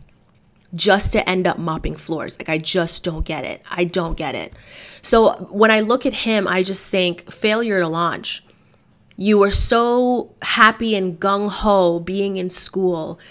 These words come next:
And when you, when it t-, when it came time for you to go out into the real world and apply yourself and find a job,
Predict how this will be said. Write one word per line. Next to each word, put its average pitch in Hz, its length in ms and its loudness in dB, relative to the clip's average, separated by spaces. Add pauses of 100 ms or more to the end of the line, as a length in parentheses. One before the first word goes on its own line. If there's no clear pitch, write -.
(380)
And 185 240 2
when 185 160 4
you, 185 80 -2
when 185 260 0
it - 80 -14
t-, - 180 4
when 190 140 0
it - 80 -4
came 220 240 2
time 208 300 -2
for 202 100 -10
you 185 80 -4
to 180 80 -4
go 185 140 2
out - 100 -2
into 185 160 -8
the 180 60 -4
real 180 320 -2
world 175 400 0
and 175 120 -8
apply 175 300 -6
yourself 175 400 -4
and 165 100 -10
find 170 240 -10
a 165 40 -10
job, 170 500 -2